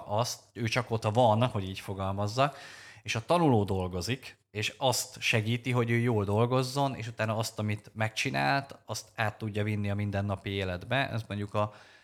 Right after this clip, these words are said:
teljesítményfókuszú, vagy a cselekvésfókuszú, vagy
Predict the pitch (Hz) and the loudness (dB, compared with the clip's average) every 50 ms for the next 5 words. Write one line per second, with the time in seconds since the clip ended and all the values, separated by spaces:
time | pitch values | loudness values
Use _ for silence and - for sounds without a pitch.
0 | _ _ - 117 120 117 156 156 - 113 107 - - 104 98 98 - - 101 98 | _ _ 2 4 4 6 4 2 2 0 -4 -4 -4 -4 -4 -4 -2 -2 -4 -4
1 | 95 - - - - - 101 98 95 95 95 95 98 98 95 - - - 120 110 | -4 -8 -12 -12 -10 -8 -8 -8 -6 -6 -6 -2 -2 -2 -2 -2 0 0 2 2
2 | 107 104 - 110 104 98 101 - - - 92 92 - _ - - - - 92 92 | 2 0 0 -2 -4 -4 -4 -6 -8 -10 -12 -12 -12 _ -14 -14 -12 -12 -12 -12
3 | 92 95 92 90 92 92 - - | -12 -12 -10 -10 -10 -12 -12 -16